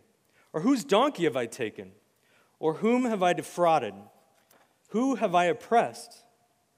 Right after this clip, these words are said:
Or from whose hand have I taken a bribe to blind my eyes with it? Testify against me, and I will restore it to you. Samuel says this before the entire nation.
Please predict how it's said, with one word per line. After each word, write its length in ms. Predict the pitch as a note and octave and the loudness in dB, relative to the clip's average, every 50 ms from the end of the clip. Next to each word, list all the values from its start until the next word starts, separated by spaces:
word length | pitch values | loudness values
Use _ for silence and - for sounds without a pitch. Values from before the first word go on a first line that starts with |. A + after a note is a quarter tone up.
| _ _ _ _ _ _ | _ _ _ _ _ _
Or 120 | - E3 E3 | -2 -2 0
from 220 | - G3 F#3 F3+ | 0 -2 -4 -2
whose 360 | E3+ F3+ A3+ B3 B3+ A#3 - | -2 -2 -2 -2 -2 -4 -6
hand 360 | - A3 A3 G#3 F3+ E3 E3 | -4 0 0 2 2 2 0
have 100 | E3 D3+ | -2 0
I 100 | D#3+ D#3 | 0 -2
taken 340 | D#3 - - G3 F#3 - F#3 | -2 0 -2 -2 -2 -2 -6
a 40 | E3 | -6
bribe 460 | C#3+ C3+ C#3+ D#3 D#3+ D3+ C#3+ C3+ B2+ - | -4 -2 0 2 2 2 0 -2 -6 -12
to 100 | - C#3 | -16 -14
blind 380 | A#2+ B2+ C3 C#3 D3+ D#3+ E3 | -10 -8 -6 -6 -6 -6 -6
my 140 | D#3+ D3+ C3 | -6 -8 -8
eyes 360 | A#2+ C3 C3 C3+ D3 D3 C3+ A#2 | -8 -8 -8 -6 -8 -8 -10 -14
with 180 | A2 G2 - | -16 -16 -16
it? 120 | G#2 F#2 _ _ _ _ _ _ _ _ _ _ _ _ _ _ _ _ _ _ _ _ _ _ | -20 -20 _ _ _ _ _ _ _ _ _ _ _ _ _ _ _ _ _ _ _ _ _ _
Testify 920 | - - - C#4 D4+ D#4 D#4 - - A3 E3 - - - D#3 C3+ B2 B2 B2+ | -14 -4 2 2 2 2 2 0 -4 -4 -6 -6 -8 -4 -2 -2 0 0 -2
against 520 | B2+ B2+ B2 A#2 B2+ C3+ C#3+ C#3+ - - | -2 -4 -4 -6 -8 -8 -6 -8 -10 -10
me, 380 | E3 E3 E3+ F3+ F#3+ G#3+ A3+ G#3 - - - - _ | -8 -6 -4 -2 -2 -4 -6 -8 -12 -18 -20 -18 _
and 140 | - D#3 D#3 | -6 -6 -4
I 280 | D#3 D3+ F3 F#3+ A#3 B3+ | -2 -2 0 2 2 2
will 200 | C4 C#4 C4+ A#3+ | 2 -2 -4 -4
restore 720 | G3 E3 D#3 - - - - - - F3+ F3+ A3+ C4+ C4 | -6 -8 -8 -8 -8 -10 -12 -10 -6 -4 -4 -2 -2 -2
it 160 | G3 C#3 B2+ - | -4 -6 -8 -12
to 120 | - C3+ | -14 -12
you. 240 | A2+ G2 F#2 F2+ - _ _ _ _ _ _ _ _ _ _ _ _ _ _ _ _ _ _ _ _ _ _ _ _ _ _ _ | -12 -12 -16 -20 -20 _ _ _ _ _ _ _ _ _ _ _ _ _ _ _ _ _ _ _ _ _ _ _ _ _ _ _
Samuel 440 | - - A3 B3 D4 D#4+ D#4+ D#4 | -2 0 2 2 2 2 2 0
says 280 | B3+ - - B3+ B3+ A3 | 0 4 4 4 4 4
this 160 | B3+ B3+ G3+ | 2 -4 -4
before 360 | - B3 A3+ - - A#3 A#3 | -2 -2 -4 -2 0 -4 -2
the 180 | A3+ A#3 A#3+ A#3 | -2 0 0 0
entire 560 | A3 G#3 - - - G#3 G#3+ A#3 A#3+ B3 B3 | 0 0 -2 -6 -6 -2 0 2 2 2 2
nation. 500 | A#3 G#3+ G#3+ B3 C4+ A#3+ - - C#3+ G2 | 2 0 -2 -2 -2 -8 -10 -12 -14 -16